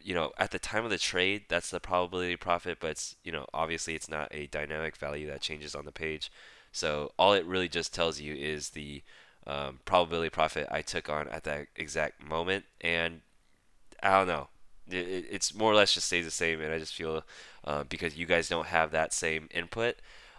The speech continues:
um, and I don't actually want to peop-, have people put that input because, you know, there's a lot of friction into adding a trade already, and I'm trying to,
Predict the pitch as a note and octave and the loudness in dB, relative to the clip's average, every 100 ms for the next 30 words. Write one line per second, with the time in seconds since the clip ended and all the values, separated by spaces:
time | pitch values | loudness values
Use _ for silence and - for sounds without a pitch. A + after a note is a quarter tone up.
0 | - D2 C#2+ C#2 F#2+ G#2 A2 F#2 - F2+ | -8 -6 0 6 8 10 8 6 0 2
1 | F#2 G2 D#2+ C2+ D2 E2+ F2 - _ _ | 2 0 -6 -6 2 4 4 -2 _ _
2 | _ - E2+ E2 D2+ - D#2+ - D#2 D#2+ | _ -12 -8 -8 -8 -2 -2 -2 -6 -6
3 | - D#2+ D#2 C#2+ D#2+ - C#2 - D#2+ C#2+ | -4 -2 -2 -2 -6 -6 -6 -6 -6 -6
4 | - - - - - - - - - F2 | -10 -16 -20 -20 -20 -20 -20 -20 -6 -4
5 | D2+ D2 - F#2 F2 F#2+ G#2 - F#2 F2 | -4 -4 -2 0 6 8 6 2 -2 2
6 | - F2+ E2+ - - - - - D#2+ E2 | 2 0 -4 -14 -20 -20 -14 -10 -6 -4
7 | - E2+ E2+ F2 E2+ - D#2+ D#2+ - D#2 | 2 2 4 2 0 2 2 2 0 0
8 | D2+ D2 D2 F2 G2+ D2+ D#2 - E2 E2 | 0 0 -2 -2 -4 -4 -4 -2 -2 -2
9 | - D#2+ D2+ D2+ | -4 -4 -6 -8